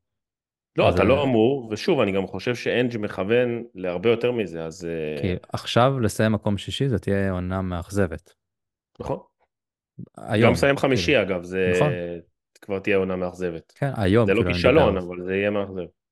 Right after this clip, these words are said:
Speaker 2: מבחינת, אה, תחילת עונה, ברור שזה הישג מטורף, וזה, וכש-, אם זה יקרה, ואנחנו נצטרך להסביר את עצמנו, אז נצטרך להגיד, "כן, בתחילת העונה חשבנו שנרד ליגה, והיה נראה רע." זה לא מעניין. כרגע, היום, באחד עשר במרץ,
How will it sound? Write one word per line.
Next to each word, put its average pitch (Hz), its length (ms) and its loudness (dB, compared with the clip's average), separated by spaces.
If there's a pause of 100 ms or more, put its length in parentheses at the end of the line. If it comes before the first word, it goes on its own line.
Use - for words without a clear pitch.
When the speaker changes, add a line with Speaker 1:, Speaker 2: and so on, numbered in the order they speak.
(240)
Speaker 2:
מבחינת, 98 600 -2
אה, 95 100 4
תחילת 95 340 0
עונה, 101 240 2
ברור 90 340 0
שזה 92 280 -10
הישג 90 300 -2 (160)
מטורף, 98 520 0
וזה, 95 460 2
וכש-, - 220 -8 (920)
אם 110 140 4
זה 101 120 2
יקרה, 113 400 0
ואנחנו 98 220 -2
נצטרך 101 280 -6
להסביר 98 360 -2
את - 80 -2
עצמנו, 123 480 -2
אז 98 100 -4
נצטרך 95 320 -8
להגיד, 95 280 -4
"כן, 120 220 -2
בתחילת 101 340 -6
העונה 104 200 -2
חשבנו 101 260 -4
שנרד 95 320 -6
ליגה, 120 420 0
והיה 92 460 0
נראה 90 260 -4
רע." 85 140 -4 (560)
זה 92 180 -4
לא 107 120 2
מעניין. 87 320 0 (120)
כרגע, 110 400 -2
היום, 98 380 0
באחד 85 480 -4
עשר 98 140 -4
במרץ, 104 640 -6